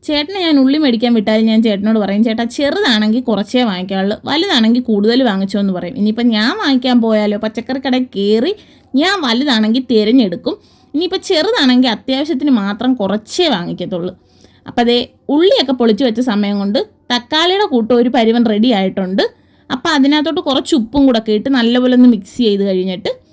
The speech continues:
അതിനകത്തോട്ട് കുറച്ച് മസാലപ്പൊടി ചേർത്ത് കൊടുത്തിട്ടുണ്ട്. അത് നമ്മുടെ വീട്ടിൽ തന്നെ പൊടിച്ചെടുത്ത ഗരം മസാലപ്പൊടിയാ. പിന്നെ കുറച്ച് മഞ്ഞൾപ്പൊടിയും കൂടെ ചേർത്ത്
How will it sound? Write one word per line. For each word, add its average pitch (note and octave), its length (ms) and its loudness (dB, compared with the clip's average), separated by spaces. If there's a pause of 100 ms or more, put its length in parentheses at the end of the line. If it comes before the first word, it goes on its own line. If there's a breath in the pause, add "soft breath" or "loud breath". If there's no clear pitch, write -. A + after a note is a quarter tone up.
(380 soft breath)
അതിനകത്തോട്ട് D#4 520 0 (420 loud breath)
കുറച്ച് G#4 540 -2
മസാലപ്പൊടി A3+ 560 2 (100)
ചേർത്ത് G3+ 240 -2
കൊടുത്തിട്ടുണ്ട്. G3 400 -4
അത് C#4+ 80 -2
നമ്മുടെ D4 240 2
വീട്ടിൽ D#4 320 -2
തന്നെ F#4 260 -2
പൊടിച്ചെടുത്ത B3 540 0
ഗരം G3 240 -2
മസാലപ്പൊടിയാ. G#3 640 -4 (440 loud breath)
പിന്നെ B4+ 240 -2
കുറച്ച് C4+ 240 0
മഞ്ഞൾപ്പൊടിയും A#3+ 520 2
കൂടെ A#3+ 180 0
ചേർത്ത് G3 300 -4